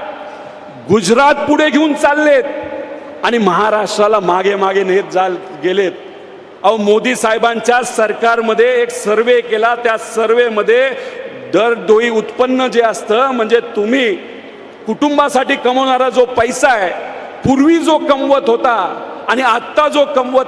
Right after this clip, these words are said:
आहात आणि जो खर्च वाढवलेला आहे, आपल्या महाराष्ट्राचं सगळ्यात जास्त नुकसान झालंय आणि गुजरात हा कुठेतरी पुढे गेलेला आहे. म्हणून मी तुम्हा सर्वांना सांगतो, भाजपला या राज्यामध्ये सरकार कशासाठी पाहिजे?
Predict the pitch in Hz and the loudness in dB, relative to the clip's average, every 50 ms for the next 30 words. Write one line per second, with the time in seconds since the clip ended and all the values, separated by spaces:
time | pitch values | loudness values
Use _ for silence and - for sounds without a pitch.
0 | - - 214 196 196 233 233 214 196 - - - - - - - 208 240 220 170 | -2 -2 -2 0 2 2 0 0 -2 -6 -8 -12 -14 -16 -6 -4 -4 -2 2 2
1 | 247 247 247 - 214 226 254 262 254 - 302 277 254 247 247 254 247 233 240 226 | 2 2 2 0 0 0 0 -2 0 0 2 4 4 2 2 2 2 2 2 2
2 | 220 220 214 196 175 190 233 269 285 269 - - - - - 165 180 180 196 208 | 2 2 0 0 0 2 2 2 0 -2 -4 -8 -12 -6 -4 -4 -4 0 0 0
3 | 202 190 175 165 180 220 220 208 202 202 180 - - 208 202 185 202 185 - 185 | 0 0 0 0 0 2 2 2 0 0 0 0 0 0 0 0 -2 -2 -2 -2
4 | 175 180 196 190 190 190 190 185 - - 196 180 170 175 170 - - 196 185 185 | -2 0 0 0 0 0 0 -2 0 -2 -2 0 0 0 -2 -2 -2 -2 -2 0
5 | 170 165 160 165 170 208 254 254 247 - - - - - 160 170 165 139 117 143 | 0 0 2 2 2 2 2 0 -2 -6 -10 -8 -4 -2 0 0 0 0 0 0
6 | 165 156 147 175 185 196 196 - 175 185 175 180 175 160 175 170 175 175 175 170 | 0 2 2 2 2 0 0 0 0 -2 0 0 0 0 0 2 2 0 0 0
7 | - 170 165 175 175 156 160 170 170 165 165 160 156 151 135 117 - - - - | 0 0 2 2 2 2 2 2 2 2 2 0 0 0 -2 -4 -6 -10 -14 -16
8 | - - - - - - - - 135 160 208 269 269 269 277 - - 262 254 262 | -16 -18 -18 -18 -20 -18 -10 -4 -2 0 2 2 2 2 0 0 0 2 2 2
9 | 254 - - 240 240 240 240 240 240 233 - 220 208 214 208 - 240 254 277 294 | 2 2 2 2 2 2 2 2 2 2 0 -2 -2 -2 2 4 4 4 6 4
10 | 285 - - - - - - - - - - - - - - - 151 180 220 - | 2 -2 -6 -8 -8 -10 -10 -10 -10 -12 -12 -12 -14 -8 -4 -2 0 0 2 2
11 | 254 262 - 247 247 247 240 247 240 233 233 240 226 208 208 220 214 - 226 233 | 0 0 0 2 2 4 4 4 4 2 2 2 2 2 0 0 0 2 0 2
12 | 226 233 233 226 240 233 233 - - 202 196 190 - 220 220 214 - - 214 202 | 2 2 2 2 2 2 0 0 -2 -2 0 0 0 0 0 -2 -2 -2 -2 0
13 | - 262 285 311 302 330 320 311 320 285 285 269 254 254 190 196 208 208 214 247 | 2 2 2 4 4 2 2 2 2 2 2 2 0 0 2 2 2 4 4 2